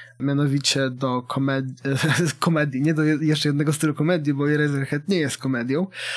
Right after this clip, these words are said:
ale sposób, w jaki przedstawiony jest tam koszmar, mimo wszystko w niektórych momentach wydawał mi się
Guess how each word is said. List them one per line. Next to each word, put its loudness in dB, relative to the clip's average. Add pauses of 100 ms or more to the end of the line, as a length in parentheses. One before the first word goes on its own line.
(240)
ale 2 (100)
sposób, -2
w 0
jaki 0 (280)
przedstawiony 2
jest 0
tam 0
koszmar, 0
mimo 2
wszystko 0
w 0
niektórych 0
momentach 0
wydawał 0
mi 2
się -2